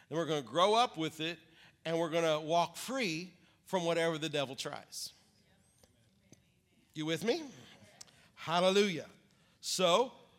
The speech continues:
let's look at this. Let's look at James chapter one.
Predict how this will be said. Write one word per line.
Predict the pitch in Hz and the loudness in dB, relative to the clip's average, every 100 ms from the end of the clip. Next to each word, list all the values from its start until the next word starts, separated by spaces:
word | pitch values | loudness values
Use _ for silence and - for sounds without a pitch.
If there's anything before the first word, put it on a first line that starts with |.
| _ | _
let's | 143 202 - | 2 2 4
look | 226 - | 2 2
at | 190 | -2
this. | 165 170 185 180 | -2 -2 -2 -4
Let's | 185 | -4
look | 190 175 | -4 -4
at | 160 | -4
James | 180 202 196 - | 0 0 0 -2
chapter | - 170 - 165 | -2 -2 -4 -4
one. | 160 131 | -2 -2